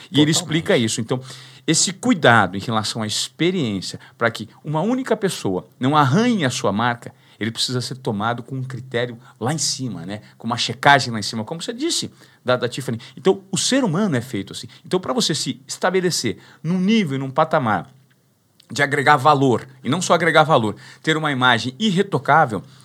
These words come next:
Speaker 1: esses detalhes são fundamentais, né?
Speaker 2: Fundamentais. Então, é, esse é o, é o quinto passo, e o que você falou é, às vezes, o, o, o elo mais frágil da corrente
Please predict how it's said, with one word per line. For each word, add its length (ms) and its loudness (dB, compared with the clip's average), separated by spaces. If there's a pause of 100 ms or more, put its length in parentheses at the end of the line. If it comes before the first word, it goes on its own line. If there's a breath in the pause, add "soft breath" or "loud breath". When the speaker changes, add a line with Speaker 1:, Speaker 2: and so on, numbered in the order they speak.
(200 loud breath)
Speaker 1:
esses 300 -4
detalhes 500 2
são 160 -8
fundamentais, 680 -12
né? 140 -12
Speaker 2:
Fundamentais. 1200 -2
Então, 300 -2
é, 280 0
esse 320 0
é 20 6
o, 140 2 (340 loud breath)
é 60 -2
o 60 2
quinto 380 2
passo, 560 2 (400 loud breath)
e 80 -8
o 60 -6
que 80 -10
você 100 -2
falou 440 0
é, 100 2
às 280 -2
vezes, 180 0
o, 80 2
o, 480 -2
o 80 6
elo 320 4
mais 280 -2
frágil 520 -6
da 100 -8
corrente 560 -8